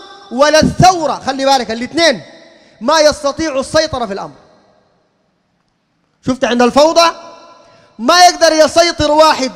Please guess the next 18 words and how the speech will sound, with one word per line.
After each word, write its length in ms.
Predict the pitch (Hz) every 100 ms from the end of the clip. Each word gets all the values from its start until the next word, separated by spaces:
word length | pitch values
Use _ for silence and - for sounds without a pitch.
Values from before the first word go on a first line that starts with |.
| -
لا 180 | 226 262
هذا 320 | 269 339 320
الطرف 440 | 311 349 359 349 285
ولا 260 | 277 254
ذاك، 260 | 233 233 185 - - _ _ _ _ _ _ _ _ _
ويتمكن 1000 | 226 285 320 320 339 392 381 - 339 320
في 220 | 240 302
ذلك 440 | 302 349 370 339 320
الوقت 440 | 311 330 381 - - - - - _ _ _
كل 440 | 339 392 403 370
صاحب 480 | - 330 311 - 302
حقد، 600 | 269 - 339 285 254 220 147 - _ _ _ _ _ _ _ _ _ _ _ _ _ _ -
أي 420 | 339 381 - 370 320
زول 220 | 349 320
حاقد 460 | - 339 311 262 185 - - -
على 200 | 233 269
واحد 300 | 302 277 262 -
تاني 300 | 277 233